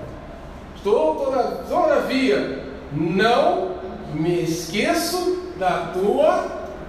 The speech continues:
Quando nós passamos perigos de vida nesses últimos dois anos, por que nós estamos usando máscara na rua? Por que nos trancamos em casa?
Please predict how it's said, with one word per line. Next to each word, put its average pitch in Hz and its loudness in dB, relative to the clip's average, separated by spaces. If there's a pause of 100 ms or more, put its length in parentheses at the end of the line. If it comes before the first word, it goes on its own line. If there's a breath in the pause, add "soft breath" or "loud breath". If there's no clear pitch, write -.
(920)
Quando 427 -2
nós 277 2
passamos 233 -4
perigos 214 -4
de 202 -4
vida 202 -2
nesses 196 -2
últimos 185 -4
dois 240 2
anos, - 0 (1500)
por 285 -8
que 381 -8
nós 370 -2
estamos 294 -6
usando 254 -6
máscara 208 -4
na - -8
rua? - -6 (1300)
Por 226 -6
que - -4
nos - 0
trancamos 240 -2
em 208 -4
casa? 196 -4